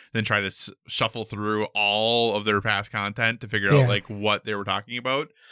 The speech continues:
Speaker 1: So this obviously is a big deal. It's a thing that, um, is being talked about online a lot. Not only the D M C A stuff, but just Hutchinson's tweets here, what he said.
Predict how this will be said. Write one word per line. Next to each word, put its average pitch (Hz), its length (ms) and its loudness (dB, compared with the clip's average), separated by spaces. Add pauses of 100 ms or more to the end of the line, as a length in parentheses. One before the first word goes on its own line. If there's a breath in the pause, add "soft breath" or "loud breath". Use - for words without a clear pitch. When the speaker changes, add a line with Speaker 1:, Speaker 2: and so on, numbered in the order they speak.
(340 loud breath)
Speaker 1:
So 175 420 4 (400)
this 220 160 -2
obviously 185 380 0
is 170 100 -4
a - 20 -4
big 147 200 0
deal. 113 240 0 (100)
It's - 200 -4
a 117 60 0
thing 127 460 -2
that, 107 400 0 (480 loud breath)
um, 101 540 0 (1300 soft breath)
is 180 280 0
being 156 400 2
talked 120 320 0
about 113 720 0 (260)
online 110 880 0
a - 160 -2
lot. 101 560 -2 (1080 soft breath)
Not 131 240 4
only 135 180 0
the 120 80 0
D 117 140 -2
M 107 80 -2
C 110 160 -4
A 101 100 -2
stuff, 98 280 -2
but 147 120 -2
just 160 200 0
Hutchinson's 117 720 -4 (140)
tweets - 380 0
here, 107 340 -2
what 98 200 -4
he 104 100 -12
said. 104 320 0